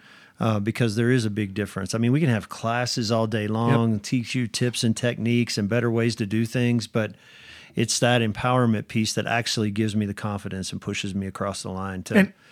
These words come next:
Speaker 2: exactly.
Speaker 1: to
Speaker 2: And it
Speaker 1: get it
Speaker 2: doesn't ha-,
Speaker 1: done.
Speaker 2: it doesn't have to be super hard either. I mean, it could be literally just providing a tool and empowering a couple to go date regularly.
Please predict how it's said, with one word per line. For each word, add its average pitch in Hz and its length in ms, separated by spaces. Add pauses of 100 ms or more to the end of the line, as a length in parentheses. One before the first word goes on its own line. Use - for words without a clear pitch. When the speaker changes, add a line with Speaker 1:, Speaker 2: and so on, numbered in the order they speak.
(120)
Speaker 2:
exactly. 190 400
Speaker 1:
to - 20
Speaker 2:
And - 80
it 123 80
Speaker 1:
get 277 60
it 247 80
Speaker 2:
doesn't 113 100
ha-, - 80
Speaker 1:
done. 90 100 (120)
Speaker 2:
it 185 100
doesn't 269 160
have 240 140
to 190 80
be 151 40
super 156 300
hard 165 320
either. 131 300
I 123 80
mean, 143 180
it 165 140
could 202 200
be 185 200
literally 147 640
just 127 520 (440)
providing 165 560
a 135 40
tool 170 520
and 143 80
empowering 151 680
a 127 80
couple 151 380
to 135 80
go 131 300
date 143 580 (140)
regularly. 107 720